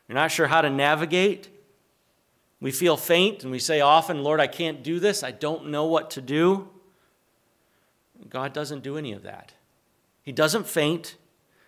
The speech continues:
He's not weary. Nothing he experiences or, or, or even sees wearies him at all. It doesn't shock him. He knows it all. Psalm one twenty-one, verse four,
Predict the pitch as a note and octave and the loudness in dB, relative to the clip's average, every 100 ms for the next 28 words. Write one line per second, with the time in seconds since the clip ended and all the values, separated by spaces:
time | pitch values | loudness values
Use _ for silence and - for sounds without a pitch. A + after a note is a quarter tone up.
0 | _ E3 C#3 E3 D#3+ D#3 D#3+ C#3 A#2 C3+ | _ -6 0 2 2 0 -2 0 -2 -2
1 | E3 F3 G#3 G#3 G3 F#3 E3+ E3 - D#3 | -2 -2 -2 -2 -2 -4 -4 -6 -8 -4
2 | D#3+ D#3+ D#3+ E3 E3 D#3+ - - - - | -4 -4 -6 -4 -4 -6 -12 -20 -20 -6
3 | B2+ A#2+ B2+ A2 G#2+ - C#3 C3+ B2+ C#3+ | -4 -2 -6 -10 -16 -2 4 6 6 4
4 | C3 B2+ C#3+ C#3+ B2+ - - F#3 F#3+ F3+ | 2 2 -2 -2 -2 -2 -2 0 2 0
5 | - - - - - _ _ _ _ _ | -2 -10 -20 -20 -20 _ _ _ _ _
6 | C3+ C3 D3+ D#3 D3+ C#3+ C3 A2+ F#2 F#2+ | -12 -8 -6 -6 -6 -8 -10 -10 -12 -16
7 | - - _ _ _ _ _ _ B2 D#3+ | -20 -20 _ _ _ _ _ _ 0 0
8 | C#3+ C3+ - E3+ F3 - F3+ E3+ E3 - | 2 0 2 2 2 -2 -6 -6 -8 -16
9 | _ _ _ _ _ _ _ _ - C#3 | _ _ _ _ _ _ _ _ -14 -8
10 | C3 A#2 A#2+ C#3+ D3+ G2+ G2 _ _ _ | -4 -4 -4 -4 -4 -4 -10 _ _ _
11 | _ _ - - C#3+ C#3+ D3 - D3+ D3+ | _ _ -12 -6 -4 -4 -6 -4 -4 -2
12 | D3 C3+ D3+ D3+ - C3+ A2+ G#2+ | -2 -2 -4 -6 -6 -4 -2 -4